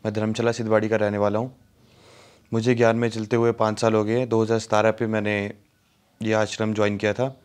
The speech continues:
आश्रम मुझे, हम पहले नानी के पास जाते थे कुल्लू में, तो वहाँ पे वो ओम शांति का लगाते थे, मतलब peace of mind लगाते थे। तो peace of mind हम देखते थे उनके साथ, तो उनके साथ बैठे, बैठे, बैठे हमें थोड़ा, थोड़ा ज्ञान का अनुभव हुआ।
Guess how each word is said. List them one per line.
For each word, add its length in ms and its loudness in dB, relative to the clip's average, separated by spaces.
आश्रम 340 2
मुझे, 600 4
हम 200 -2
पहले 460 2
नानी 280 0
के 100 -2
पास 160 2
जाते 220 0
थे 100 -4
कुल्लू 260 -4
में, 180 -2
तो 80 -2
वहाँ 220 4
पे 120 -2
वो 540 0
ओम 140 -2
शांति 300 -2
का 120 4
लगाते 320 2
थे, 220 0
मतलब 320 -4
peace 180 -2
of 80 -2
mind 220 -2
लगाते 280 0
थे। 160 0
तो 80 -6
peace 260 -2
of 120 -2
mind 200 2
हम 140 0
देखते 300 -2
थे 80 -6
उनके 200 -4
साथ, 220 2
तो 260 -2
उनके 280 -4
साथ 220 2
बैठे, 320 0
बैठे, 280 -2
बैठे 220 -2
हमें 180 -4
थोड़ा, 220 -4
थोड़ा 120 -2
ज्ञान 260 -2
का 100 -2
अनुभव 200 -2
हुआ। 260 0